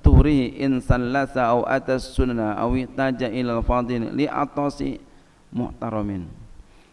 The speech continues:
Falau, maka jikalau, kana ada, ma'ahu bersamanya, ma'un air. La yakfi, enggak cukup kepadanya.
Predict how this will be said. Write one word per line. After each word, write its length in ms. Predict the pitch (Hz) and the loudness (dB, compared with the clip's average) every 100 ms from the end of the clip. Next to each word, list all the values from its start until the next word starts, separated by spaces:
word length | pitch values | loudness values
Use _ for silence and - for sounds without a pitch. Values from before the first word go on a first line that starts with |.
| _ | _
Falau, 400 | - 151 185 160 | 6 8 6 4
maka 240 | 170 165 | 2 0
jikalau, 560 | 151 139 131 120 101 92 - | -2 0 0 0 -2 -4 0
kana 320 | 165 170 143 - | 0 2 0 0
ada, 320 | 143 127 110 | 0 0 -2
ma'ahu 340 | 123 151 175 147 | 0 0 2 2
bersamanya, 560 | 143 - 143 156 143 131 | 2 4 2 2 2 2
ma'un 400 | 165 - 151 139 | 2 2 0 2
air. 480 | 160 165 120 92 - - - - - - - - - - - - - - - - - - - | 2 2 0 -4 -12 -18 -20 -20 -20 -20 -20 -20 -20 -20 -20 -20 -20 -20 -20 -20 -20 -20 0
La 320 | 156 196 190 | 4 6 6
yakfi, 720 | 190 190 185 - 165 147 - | 4 2 0 -4 0 0 0
enggak 320 | 143 165 165 | 2 2 2
cukup 320 | 170 165 175 170 | 0 0 0 2
kepadanya. 720 | 156 147 156 165 143 95 | 4 6 4 2 0 -2